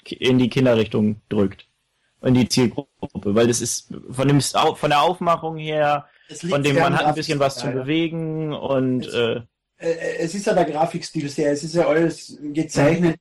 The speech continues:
Speaker 1: Mhm.
Speaker 2: mit Crayon-Malstifte und so,
Speaker 1: Ja.
Speaker 2: wobei mir, äh, der drei D Effekt, den finde ich eher, eher störend, der wirkt da irgendwie ein bisschen krampfhaft
Speaker 1: Mhm.
Speaker 2: umgesetzt.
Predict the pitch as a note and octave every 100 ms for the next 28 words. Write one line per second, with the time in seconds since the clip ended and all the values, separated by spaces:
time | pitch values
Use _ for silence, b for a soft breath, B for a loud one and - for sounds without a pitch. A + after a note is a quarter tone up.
0 | _ _ - E3 E3+ F3 E3+ - E3+ E3
1 | E3+ D#3+ D3+ C3+ C#3+ D3+ - D#3+ - D3+
2 | C3 C#3 C#3+ C3 B2+ B2 A#2+ C#3+ D#3 D#3+
3 | E3+ F3+ F3+ - b b - D3 D3 D#3
4 | D3+ C#3+ D3 D#3 G3 F3+ F#3+ F3+ - D#3+
5 | - F#3+ F#3+ E3 E3+ F3+ E3 D3+ D3 -
6 | _ E3 G#3 F#3+ - F3+ F3 C#3 B2+ C3+
7 | F3 F#3 F#3 F3+ D3+ D#3+ D#3 D#3 D3 -
8 | D3 D3+ C3+ - C#3+ C3 A#2+ A#2 - -